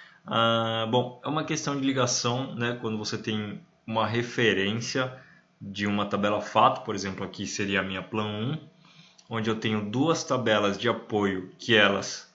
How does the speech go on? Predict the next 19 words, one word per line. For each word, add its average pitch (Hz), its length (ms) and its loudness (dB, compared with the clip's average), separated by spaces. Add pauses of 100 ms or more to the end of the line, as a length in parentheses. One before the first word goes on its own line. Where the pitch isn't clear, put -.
se 110 320 -4
entreligam 151 1000 2 (360)
e 120 100 -2
também 120 400 2
se 135 220 -2
ligam 127 440 0
à 127 100 0
tabela 117 420 0
fato. - 520 -2 (600)
Bom, 117 340 -2 (240)
como 151 120 -4
é - 20 -6
que - 160 -12
você 139 340 -2
faz 127 380 0
pra 127 180 -4
resolver 117 460 0
essa 113 240 -2
questão? 107 600 -4